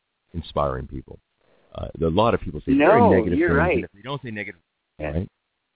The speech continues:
Speaker 2: Mm-hmm.
Speaker 1: And, and if they
Speaker 2: Yeah,
Speaker 1: don't say negative
Speaker 2: absolutely,
Speaker 1: things,
Speaker 2: yeah.
Speaker 1: they'll, they'll, they'll, they'll say things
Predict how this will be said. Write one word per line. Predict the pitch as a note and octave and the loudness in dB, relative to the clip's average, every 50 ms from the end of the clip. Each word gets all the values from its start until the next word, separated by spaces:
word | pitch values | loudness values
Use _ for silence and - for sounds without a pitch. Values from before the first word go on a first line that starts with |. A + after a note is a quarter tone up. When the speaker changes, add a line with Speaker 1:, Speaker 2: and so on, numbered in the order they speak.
| _ _ _ _ _ _ - - _ _ _ _ _ _ _ - | _ _ _ _ _ _ -20 -20 _ _ _ _ _ _ _ -6
Speaker 2:
Mm-hmm. | B2 D3 D#3 D#3+ - F4 | -4 -4 -2 -2 0 2
Speaker 1:
And, | |
and | C#3 C#3+ B2+ B2 B2+ | 2 2 4 2 2
if | B2+ A2+ | 2 4
they | - | 4
Speaker 2:
Yeah, | - A2+ | 6 6
Speaker 1:
don't | - - | 4 4
say | - | 2
negative | G#2 F#2 - - | 0 0 0 0
Speaker 2:
absolutely, | E3 C#3+ A#2+ A#2 A#2 A#2+ | 0 0 -2 -2 -2 -2
Speaker 1:
things, | C3 B3 - | -2 -4 -6
Speaker 2:
yeah. | - G2 | -10 -12
Speaker 1:
they'll, | - G#2+ G#2+ _ G#2+ - _ _ _ _ _ _ _ _ _ _ _ _ F#2+ | -14 -14 -16 _ -20 -20 _ _ _ _ _ _ _ _ _ _ _ _ -14
they'll, | A2+ - _ _ - | -14 -14 _ _ 0
they'll, | G#2+ A#2+ A2+ | 0 0 0
they'll | F#2+ G#2+ G#2 G2+ - | 2 -2 -2 -2 -2
say | - A#2 G#2 | -4 -4 -4
things | F2+ - G2+ G2 F#2 | -4 -6 -8 -8 -8